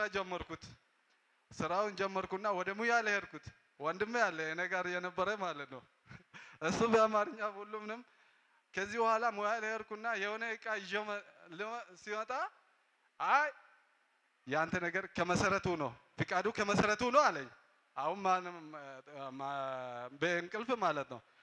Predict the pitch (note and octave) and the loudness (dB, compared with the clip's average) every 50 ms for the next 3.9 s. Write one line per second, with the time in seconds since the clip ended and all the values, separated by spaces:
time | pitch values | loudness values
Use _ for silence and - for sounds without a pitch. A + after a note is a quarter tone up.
0 | - - _ _ _ _ - C#3 D#3+ F3+ F#3 - A#3+ G#3+ B3+ - C4+ B3+ G3+ F#3+ | -20 -20 _ _ _ _ -4 -2 -2 -2 0 -2 -2 -4 -2 -2 0 0 0 0
1 | - G3+ F#3+ G3 F#3+ - G3+ F#3+ G3 F#3 G#3 G3 F3+ D#3 C#3+ C3+ B2+ A#2 G#2+ - | 0 0 0 2 4 4 4 2 2 2 0 0 0 0 -2 -2 -6 -10 -14 -16
2 | _ _ _ _ _ _ - F3 F#3+ F#3+ A3 A3+ G#3+ G#3 G#3 G#3+ G#3 F#3 - F#3+ | _ _ _ _ _ _ -6 -6 -4 -4 -2 -2 0 0 0 -2 -4 -4 -4 -4
3 | G3+ A3+ C#4 - - _ _ _ _ _ _ _ _ _ _ _ C3+ D#3 | -4 -4 -4 -6 -10 _ _ _ _ _ _ _ _ _ _ _ -2 -2